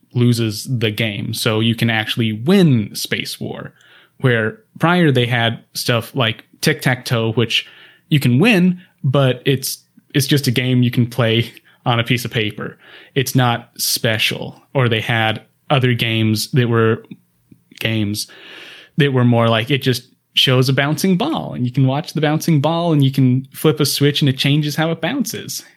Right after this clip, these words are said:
It's a game. <laughs> But Space War was the first time that you have, like, the full, uh, not codified so much yet, but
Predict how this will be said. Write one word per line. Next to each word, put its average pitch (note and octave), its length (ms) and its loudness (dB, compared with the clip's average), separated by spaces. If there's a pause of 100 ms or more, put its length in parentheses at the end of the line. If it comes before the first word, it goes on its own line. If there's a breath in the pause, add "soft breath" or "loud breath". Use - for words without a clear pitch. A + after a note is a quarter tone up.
It's - 140 -8
a F#3+ 60 2
game. F#3+ 640 -2
<laughs> - 40 -20 (840 loud breath)
But B2 300 0
Space D#3 360 -2
War C#3+ 160 4
was C3+ 160 0
the E3 60 0
first D3 320 -2
time C#3+ 400 0
that C3+ 240 0 (300 loud breath)
you D#3+ 100 2
have, D3 100 0
like, C3+ 140 0
the C3+ 80 -2
full, B2+ 540 0 (340)
uh, E3+ 80 2
not F#3 260 2
codified A2+ 720 -2
so - 180 -2
much A2 300 -2
yet, A2+ 300 -2
but A#2 240 -2